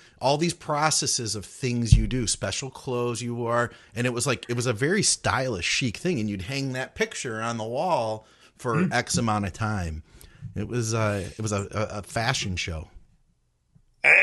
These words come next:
Speaker 2: Eng-, America's probably not as bad, but the U K has a very Victorian approach to, uh, mourning death. So
Speaker 1: Mm,
Speaker 2: it's
Speaker 1: yeah.
Speaker 2: very solemn, it's very so-, you know, somber and everything else.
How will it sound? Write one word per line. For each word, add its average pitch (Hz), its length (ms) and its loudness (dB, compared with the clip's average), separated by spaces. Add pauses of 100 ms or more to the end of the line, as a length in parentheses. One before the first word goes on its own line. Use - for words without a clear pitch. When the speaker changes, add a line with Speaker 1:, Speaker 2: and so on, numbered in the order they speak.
(120)
Speaker 2:
Eng-, 214 300 10
America's 196 520 8
probably 170 240 4
not 143 380 6
as 123 240 10
bad, 107 400 8
but 113 320 0 (360)
the 117 100 6
U 143 260 8
K 127 300 10
has 104 140 6
a 98 40 -6
very 107 260 6
Victorian 104 800 2
approach 85 560 -2
to, 82 560 -4
uh, 78 300 0 (120)
mourning 80 420 -2
death. - 420 -6
So 85 320 0
Speaker 1:
Mm, 85 80 2
Speaker 2:
it's - 160 -2
Speaker 1:
yeah. 101 60 0
Speaker 2:
very 101 200 6
solemn, 87 500 2
it's 85 220 -2
very 90 300 4
so-, 87 460 0
you 92 100 -2
know, 85 160 2
somber 85 440 -4
and 85 80 -6
everything 80 300 -4
else. 87 360 -2